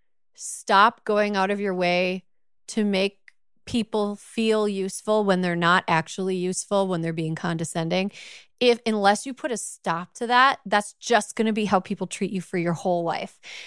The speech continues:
And it gets really, really annoying. And I think that I, I maybe when I was younger went a little too far in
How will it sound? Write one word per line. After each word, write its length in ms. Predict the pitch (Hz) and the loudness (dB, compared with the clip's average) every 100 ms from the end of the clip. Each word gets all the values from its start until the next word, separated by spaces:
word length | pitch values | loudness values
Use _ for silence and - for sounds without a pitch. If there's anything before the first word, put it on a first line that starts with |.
| - - | -12 -2
And 480 | 202 190 185 180 - - | 2 4 2 0 -4 -6
it 160 | 196 | -4
gets 240 | 254 247 202 | -2 -2 -4
really, 680 | 175 190 214 220 214 214 | -12 -6 -2 0 0 -4
really 560 | 190 180 185 180 175 170 - _ _ - | -6 -4 -2 -2 -4 -6 -12 _ _ -4
annoying. 640 | 180 180 285 269 - 202 - - - - | -2 2 2 2 -2 -14 -18 -20 -10 2
And 140 | 233 | 4
I 120 | 233 254 | 6 4
think 220 | 302 311 | 0 -2
that 160 | 330 - | -2 4
I, 320 | 214 214 208 - | 8 8 6 2
I 80 | 208 | 0
maybe 560 | 214 247 254 247 233 214 _ - | 2 0 0 -2 -2 -4 _ -8
when 160 | 202 202 | 0 2
I 100 | 196 | 2
was 160 | 196 | 0
younger 300 | 208 214 196 | -2 -2 -2
went 200 | 185 180 | -2 -2
a 40 | 190 | -4
little 200 | 190 190 | -4 -6
too 160 | 226 | -8
far 540 | 220 220 196 175 175 180 _ _ _ _ - | -2 4 6 6 2 -2 _ _ _ _ -4
in 460 | 202 190 185 185 | 0 0 -2 -6